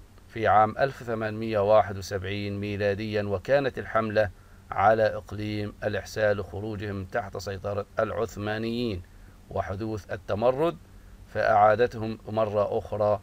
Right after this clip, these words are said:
والقضاء على التمرد مع الشيخ عبد الله بن صباح الثاني الذي ساعد العثمانيين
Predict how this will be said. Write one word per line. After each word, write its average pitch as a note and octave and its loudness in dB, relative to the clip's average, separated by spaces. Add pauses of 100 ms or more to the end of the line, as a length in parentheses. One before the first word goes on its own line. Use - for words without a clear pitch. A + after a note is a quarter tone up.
(360)
والقضاء G#2 4
على G2+ 4
التمرد G2+ -4 (540)
مع G2 4 (420)
الشيخ G#2 -4 (420)
عبد G2+ -4
الله G#2 2
بن G#2 -4
صباح G2+ -2
الثاني C3 -2 (340)
الذي G#2 0 (240)
ساعد G#2+ 2
العثمانيين G2+ -2